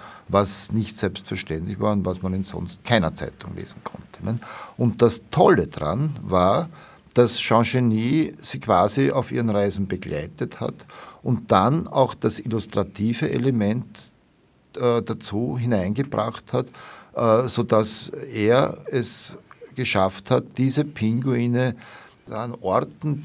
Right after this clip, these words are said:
des besonderen, äh, Interesses halt, äh, festzuhalten und das natürlich auch in diese Zeitung mit einfließen, äh, zu lassen.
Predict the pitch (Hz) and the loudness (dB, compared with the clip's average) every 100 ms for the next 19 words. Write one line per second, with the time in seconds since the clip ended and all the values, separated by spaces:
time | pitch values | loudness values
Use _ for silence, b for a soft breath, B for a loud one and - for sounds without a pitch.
0 | - 120 120 - - 113 95 92 131 143 | -6 -4 -4 -8 -10 -6 -2 -2 0 0
1 | 127 127 123 110 110 101 107 107 - 127 | 0 -2 -4 -4 -4 -4 -4 -6 -6 -4
2 | 113 113 104 95 - 113 - 107 104 - | 0 2 4 2 -2 -4 0 -2 -2 -6
3 | 117 104 - 92 92 - 117 101 98 - | -4 -4 -2 -4 -4 -6 -2 -2 -2 -4
4 | 107 107 104 87 - 104 101 92 101 - | -4 -4 -4 -4 -4 -6 -6 -8 -8 -10
5 | - 98 95 92 87 90 - - - - | -10 -8 -8 -8 -10 -10 -12 -14 -14 -14
6 | 87 82 67 67 - - - - - 98 | -12 -12 -14 -16 -20 -18 -18 -18 -18 -20
7 | - _ - - - - - | -20 _ -18 -16 -16 -16 -20